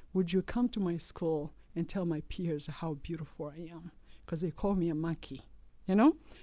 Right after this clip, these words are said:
They don't think I'm beautiful." When you grow up feeling less of a human being because of the color of your skin,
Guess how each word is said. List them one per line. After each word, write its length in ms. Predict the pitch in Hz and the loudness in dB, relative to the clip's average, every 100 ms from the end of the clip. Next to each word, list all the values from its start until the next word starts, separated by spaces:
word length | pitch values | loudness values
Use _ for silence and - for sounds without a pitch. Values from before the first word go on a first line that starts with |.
| - | -10
They 140 | - 170 | -2 2
don't 200 | 196 160 | 2 0
think 200 | 160 170 | -4 -4
I'm 140 | 139 | -8
beautiful." 580 | - 160 151 - - - - - - - - - - - - - - - | -4 -4 -2 -6 -12 -18 -20 -20 -20 -20 -20 -20 -20 -20 -20 -20 -20 -14
When 180 | - 226 | -2 0
you 140 | 254 240 | 0 0
grow 260 | 233 285 | -2 -2
up 100 | 302 | -2
feeling 580 | - - 247 262 277 254 | -6 0 4 6 6 6
less 440 | 196 180 240 - - | 0 0 -2 -4 -10
of 240 | 180 233 214 | -6 -6 -6
a 60 | |
human 400 | 156 196 220 196 | -8 -6 -4 -4
being 520 | 156 175 202 269 302 294 - - - - | -6 -6 -2 0 0 -4 -16 -20 -20 -4
because 560 | 202 - - 226 254 247 | -2 -2 -4 0 2 0
of 240 | 196 170 | -4 -2
the 80 | 170 | -2
color 400 | - 196 214 220 | 0 0 0 0
of 180 | 185 156 | -4 -2
your 160 | 156 160 | -4 -4
skin, 600 | - - 190 185 240 | -6 -6 -2 2 2